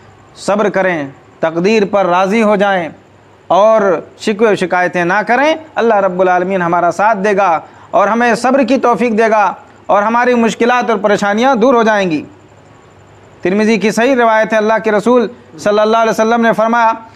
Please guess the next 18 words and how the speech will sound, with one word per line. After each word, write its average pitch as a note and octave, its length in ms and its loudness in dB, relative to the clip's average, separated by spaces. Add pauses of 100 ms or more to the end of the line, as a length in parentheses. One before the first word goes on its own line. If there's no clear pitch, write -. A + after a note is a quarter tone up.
(160)
"इदा G#3 280 2
अहब्बल्लाहु A3+ 800 2
कौमन B3 460 2
इब्तलाहुम", A#3 640 2 (720)
जब F3+ 120 2
अल्लाह A3 280 2
रब्बुल A3 280 2
आलमीन G#3+ 420 2
किसी A#3 420 0
से A#3 120 -2
मोहब्बत G3+ 480 0
करता G#3+ 320 0
है C4 140 2
तो B3 160 0
उनको B3 320 0
मुख्तलिफ B3+ 440 2
आजमाइशों B3+ 640 2
में, A#3 180 2